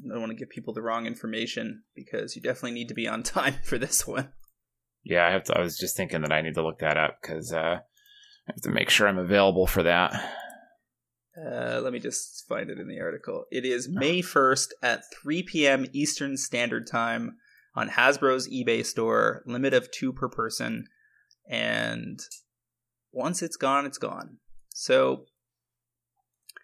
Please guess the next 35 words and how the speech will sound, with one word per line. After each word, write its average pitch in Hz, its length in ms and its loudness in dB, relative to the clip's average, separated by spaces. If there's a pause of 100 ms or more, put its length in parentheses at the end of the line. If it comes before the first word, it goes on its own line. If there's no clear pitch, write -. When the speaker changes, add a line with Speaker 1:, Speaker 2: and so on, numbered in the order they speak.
(400)
Speaker 1:
spec 196 260 6
of 208 60 0
the 180 60 2
year, 143 520 8
I 135 60 -2
think 139 240 2
most 143 440 2
people 151 180 0
are 143 60 8
gonna 135 160 0
have 127 200 2
trouble 123 440 2
even 135 240 0
getting 123 280 4
their 117 120 0
allotment 117 360 0
of - 100 -12
two. 131 440 -2
If 127 100 -14
you 123 80 -4
can 120 120 -6
get 123 180 2
that 113 220 2
much, 117 400 -4 (420)
awesome. 117 500 0 (580)
If 120 220 -4
you 120 140 -4
manage 127 340 0
to 131 60 -6
convince 123 440 -2
friends 123 280 0
or 113 60 -6
family 139 340 0
members, 123 600 2 (160)
uh, 113 300 0